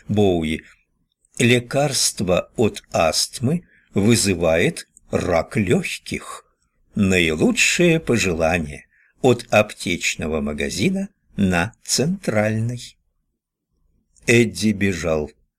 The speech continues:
Бежал и бежал, и в какой-то момент рухнул без чувств около Маккарон-парк. Какие-то мальчишки увидели его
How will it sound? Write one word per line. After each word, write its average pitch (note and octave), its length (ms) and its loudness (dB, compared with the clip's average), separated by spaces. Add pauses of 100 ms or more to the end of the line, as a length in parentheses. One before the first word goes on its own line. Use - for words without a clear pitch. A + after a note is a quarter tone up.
(400)
Бежал A2 880 2
и A2+ 80 2
бежал, A2+ 680 2
и A2 60 0
в - 80 -18
какой-то A#2+ 500 -2
момент G2 580 0 (220)
рухнул A#2+ 800 2 (160)
без D3 360 0
чувств - 540 -4 (240)
около C3 500 2 (180)
Маккарон-парк. A2 1080 0 (440)
Какие-то B2+ 380 2
мальчишки G2+ 720 0
увидели A#2+ 480 0
его G#2+ 340 0